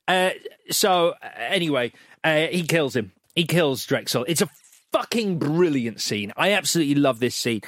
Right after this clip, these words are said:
This is what, this is the first time in the movie, which I was loving already,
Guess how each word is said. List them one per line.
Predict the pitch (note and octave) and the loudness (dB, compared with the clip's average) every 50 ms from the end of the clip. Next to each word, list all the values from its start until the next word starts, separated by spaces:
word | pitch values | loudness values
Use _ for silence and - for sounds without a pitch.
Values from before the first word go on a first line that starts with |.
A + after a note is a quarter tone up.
| - - - | -14 -6 -2
This | - G3 - - | 0 0 2 2
is | F#3+ D#3+ - | 0 -2 0
what, | D3+ D#3+ - - | 0 -2 0 0
this | E3+ G3+ - F#3 | -2 -2 -2 -2
is | |
the | F3 D#3 | -4 -2
first | - G#3+ G#3 G3+ F3+ - | 0 2 2 2 0 0
time | - F3 E3+ D#3+ | 0 0 0 0
in | |
the | D3+ D3+ | -2 0
movie, | D3 D3 C#3+ B2+ C3 | 0 0 0 0 -2
which | C#3+ E3 F3+ | -2 0 0
I | G3 | 0
was | F#3+ F#3 E3+ | 2 2 2
loving | G#3+ A3+ G3 G3 E3 | 2 2 2 2 2
already, | D3 C#3+ C#3+ D3 C3+ G#2 G2+ G#2 | 2 2 2 2 2 0 -2 -6